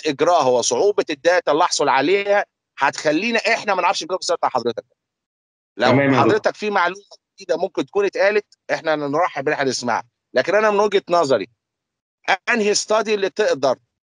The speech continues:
Speaker 1: تحكم على وجود روت ريزوربشن بعد الاورثودونتيك تريتمنت وتقدر تحط كل الفاكتور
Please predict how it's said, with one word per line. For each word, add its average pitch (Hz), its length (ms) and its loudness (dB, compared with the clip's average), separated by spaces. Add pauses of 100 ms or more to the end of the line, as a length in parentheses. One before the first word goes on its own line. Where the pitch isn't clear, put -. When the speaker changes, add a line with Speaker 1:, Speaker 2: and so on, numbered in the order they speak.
(360)
Speaker 1:
تحكم 151 480 -2
على 135 220 2
وجود 135 520 -2
روت 185 240 -4
ريزوربشن 202 600 -2
بعد 165 320 0
الاورثودونتيك 147 600 -4 (220)
تريتمنت 208 440 -6 (260)
وتقدر 208 540 2
تحط 233 500 0
كل 277 520 4
الفاكتور 254 540 0